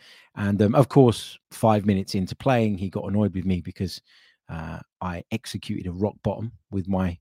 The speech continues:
rock little figure on his John Cena figure. And, uh, and it upset him. And then he said he didn't wanna play with me anymore anyway. So I probably could have done the podcast, but the intention <laughs> to do the right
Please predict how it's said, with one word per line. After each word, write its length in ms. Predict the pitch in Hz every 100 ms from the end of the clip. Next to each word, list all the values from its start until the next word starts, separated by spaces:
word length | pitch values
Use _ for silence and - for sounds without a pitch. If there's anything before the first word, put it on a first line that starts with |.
| _ _ _ _ -
rock 460 | 90 101 107 -
little 240 | 104 98 95
figure 400 | - 104 101 107
on 140 | 110 95
his 240 | 107 90
John 260 | 80 107 101
Cena 320 | - 107 98
figure. 300 | - 107 101 - _ - - - -
And, 260 | 95 95 92
uh, 140 | 98
and 100 | 107
it 60 | 107
upset 400 | 104 - 131 113
him. 240 | 101 98 -
And 120 | -
then 80 | 95
he 80 | 95
said 140 | 101
he 80 | 95
didn't 120 | 95
wanna 140 | 95 90
play 140 | 107
with 80 | 92
me 100 | 92
anymore 340 | 90 90 92
anyway. 320 | 104 101 85 78
So 140 | -
I 60 | 147 -
probably 300 | 233 220 151
could 100 | 175
have 80 | 135
done 140 | 113
the 80 | 101
podcast, 380 | - 90 - 92
but 160 | 117 - - - -
the 160 | - 139
intention 600 | 131 160 151 - 110 90 - -
<laughs> 180 | -
to 120 | - 120
do 220 | 123 110
the 100 | 113
right 240 | 107 107